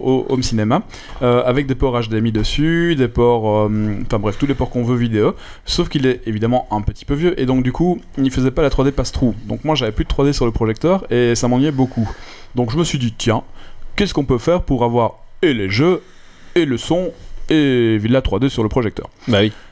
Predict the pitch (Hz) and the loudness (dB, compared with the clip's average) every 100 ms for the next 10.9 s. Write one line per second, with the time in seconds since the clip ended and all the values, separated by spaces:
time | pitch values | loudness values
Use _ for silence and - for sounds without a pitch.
0 | - 117 143 139 123 117 131 135 127 - | -2 0 0 0 0 2 2 2 2 0
1 | 110 - 185 - 160 - 123 - 151 143 | -2 0 0 0 -2 0 0 0 0 2
2 | 127 123 - 135 127 131 127 127 107 - | 2 0 -2 0 0 -2 -2 0 -2 0
3 | 113 - 104 - 101 113 165 202 - - | -2 -2 -4 -2 -2 0 0 0 -8 -20
4 | - - 117 110 - 143 139 - 127 113 | -16 -2 0 2 0 0 0 0 0 0
5 | - 113 98 - 95 196 - - 107 107 | -2 -4 -2 0 0 0 -4 -6 -2 0
6 | 120 110 104 101 104 101 101 107 104 - | 2 2 2 0 2 2 2 2 2 2
7 | 104 107 107 98 95 104 104 135 113 101 | 2 0 -2 -4 -4 -2 0 0 0 -2
8 | 127 147 - - - - 139 151 139 123 | -2 -6 -10 -14 -12 -2 2 4 4 4
9 | 117 120 131 147 - 151 - 135 117 110 | 4 2 0 -2 0 -2 -2 0 2 4
10 | 110 113 117 113 135 131 113 110 90 | 2 2 0 0 2 2 0 -4 -6